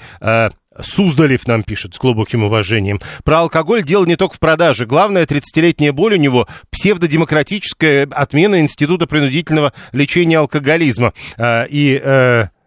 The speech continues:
наркомании, видимо, в девяносто втором году. Он утверждает, что это миллионы жизней унесло и продолжает уносить, э, благодаря, э, двоим печально известным ру-,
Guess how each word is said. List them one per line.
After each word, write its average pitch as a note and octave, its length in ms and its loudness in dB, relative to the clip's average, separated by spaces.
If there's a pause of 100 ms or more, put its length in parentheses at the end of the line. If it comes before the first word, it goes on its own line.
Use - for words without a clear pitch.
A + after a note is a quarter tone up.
(140)
наркомании, C#3 600 2
видимо, B2 260 0
в G#2 60 -8
девяносто C#3 260 0
втором C3+ 320 2
году. C3 320 2 (160)
Он F#3 160 2
утверждает, D3+ 580 0
что - 180 -2
это D3+ 200 0
миллионы C#3+ 600 4
жизней A2+ 400 -2
унесло A#2 520 0 (200)
и C#3 100 -2
продолжает C#3 580 0
уносить, C3 500 0 (240)
э, C3 240 2
благодаря, C3 540 2 (240)
э, A2+ 420 0
двоим D3 460 0
печально C3 480 0
известным B2+ 420 0
ру-, B2+ 140 -2